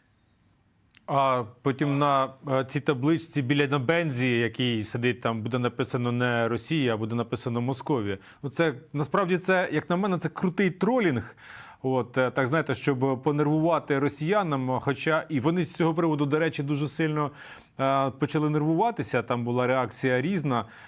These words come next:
от, від емоційної до такої поблажливої, ну, мовляв, нехай українці там побавляться в перейменуванні,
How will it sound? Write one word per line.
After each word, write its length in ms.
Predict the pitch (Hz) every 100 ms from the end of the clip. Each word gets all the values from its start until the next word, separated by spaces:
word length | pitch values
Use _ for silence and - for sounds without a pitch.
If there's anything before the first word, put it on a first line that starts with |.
| -
от, 340 | 120 120 110 123
від 280 | 127 120 127
емоційної 880 | 135 143 147 - 208 202 170 151 135
до 340 | 123 117 135 127
такої 600 | 127 110 127 123 120 113
поблажливої, 840 | 101 131 131 143 139 120 131 127
ну, 140 | 127 135
мовляв, 440 | 127 123 123 113
нехай 300 | 117 110 123
українці 460 | 117 117 117 107 107
там 180 | 120 110
побавляться 560 | 120 131 180 139 131
в 40 | 120
перейменуванні, 840 | 127 120 120 120 117 117 110 107